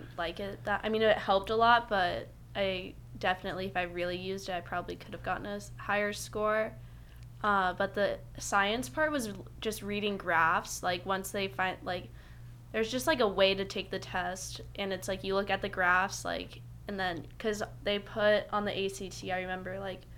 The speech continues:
from my tutoring and stuff, so, like, on the A C T, they put a lot of words and stuff, but all you do is look at the graphs,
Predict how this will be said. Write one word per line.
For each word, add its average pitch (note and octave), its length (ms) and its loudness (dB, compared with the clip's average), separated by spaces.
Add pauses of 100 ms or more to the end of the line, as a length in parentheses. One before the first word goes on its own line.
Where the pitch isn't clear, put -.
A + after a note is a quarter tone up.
(460)
from G3 320 -2
my F3+ 160 -2
tutoring F3+ 400 -8
and G3 120 -6
stuff, G3+ 200 -4 (260)
so, G3+ 360 4
like, F#3 200 2
on G3 120 2
the - 120 -4
A F#3 100 -2
C G#3 180 -8
T, A3 200 -4
they G#3 120 2
put G3+ 180 -4
a G#3 60 0
lot G3+ 200 8
of F#3+ 140 -2
words F#3 360 0
and G#3 120 -6
stuff, A#3+ 340 4 (640)
but G3 160 2
all G3+ 160 8
you G#3+ 120 2
do G3+ 180 0
is G3 160 -2
look G3 140 -2
at G3+ 120 0
the G3+ 80 0
graphs, F3+ 840 0